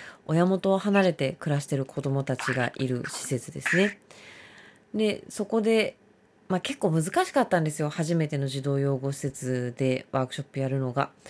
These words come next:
ワークショップそのものにもまだそんなに慣れてない時で、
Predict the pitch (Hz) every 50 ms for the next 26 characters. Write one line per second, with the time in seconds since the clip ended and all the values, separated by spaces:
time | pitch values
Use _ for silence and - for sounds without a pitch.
0 | - - - - - - - _ - 226 262 294 294 - - 311 285 - - -
1 | - 208 208 214 220 226 233 233 226 214 180 156 143 143 165 175 156 147 - -
2 | 151 151 156 165 170 170 175 180 190 185 180 156 - - 139 147 147 147 143 139
3 | 135 131 - - 139 127 - - 131 139 180 202 208 202 180 156 -